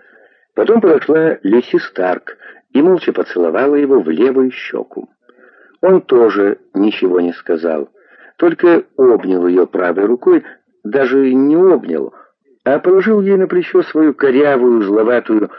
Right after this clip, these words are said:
коричневую руку, чересчур крупную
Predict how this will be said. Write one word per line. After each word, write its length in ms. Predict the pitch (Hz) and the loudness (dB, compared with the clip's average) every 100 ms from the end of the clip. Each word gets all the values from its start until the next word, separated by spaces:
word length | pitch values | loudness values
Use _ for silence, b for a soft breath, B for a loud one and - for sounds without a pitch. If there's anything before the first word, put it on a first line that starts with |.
| B B | B B
коричневую 800 | 113 107 107 - - 95 98 107 | -2 0 -2 -4 -6 -4 -2 0
руку, 400 | 170 151 - - B B | 0 -2 -8 -18 B B
чересчур 600 | B 113 107 107 - 123 | B -4 -2 -2 -2 -2
крупную 680 | 120 110 120 101 101 98 85 | -2 -2 -2 -2 -2 -2 -2